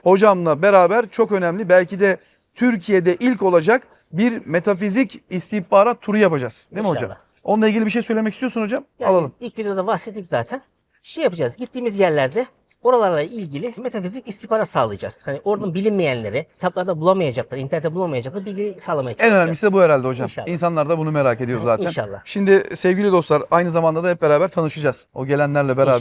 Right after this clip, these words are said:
Speaker 2: İnşallah.
Speaker 1: inşallah hasbihal de edeceğiz. Direkt konuma geçeyim
Speaker 2: Peki.
Speaker 1: hocam. Hocam hep söylenir. İnsanlığı efendim bu gizli örgüt ve cemiyetler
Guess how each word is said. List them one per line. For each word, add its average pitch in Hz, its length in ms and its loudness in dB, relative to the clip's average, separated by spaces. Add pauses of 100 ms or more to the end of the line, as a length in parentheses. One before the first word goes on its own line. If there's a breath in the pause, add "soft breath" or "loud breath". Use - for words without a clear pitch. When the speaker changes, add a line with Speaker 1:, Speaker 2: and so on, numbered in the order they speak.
Speaker 2:
İnşallah. 165 120 -8
Speaker 1:
inşallah 139 320 -4
hasbihal 139 400 0
de 120 60 2
edeceğiz. 135 380 0
Direkt 202 220 2
konuma 202 420 0
geçeyim 156 260 -2
Speaker 2:
Peki. 185 140 -2
Speaker 1:
hocam. 156 300 -2
Hocam 196 340 6 (180)
hep 226 200 2
söylenir. 190 420 4 (120)
İnsanlığı 170 720 0 (320)
efendim 180 420 2
bu 208 200 4 (100)
gizli 190 300 2
örgüt 180 360 6
ve 185 80 0
cemiyetler 170 800 2